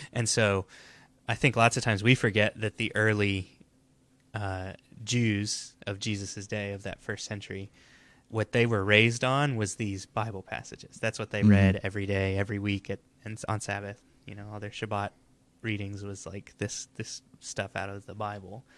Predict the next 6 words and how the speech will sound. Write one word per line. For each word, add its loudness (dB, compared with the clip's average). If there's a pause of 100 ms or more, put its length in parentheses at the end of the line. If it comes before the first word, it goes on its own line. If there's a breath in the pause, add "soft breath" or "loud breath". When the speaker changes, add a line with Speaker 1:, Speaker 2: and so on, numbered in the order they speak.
(480 soft breath)
Speaker 1:
And -2 (160)
these 2
were 2
the 0
stories 4
they 2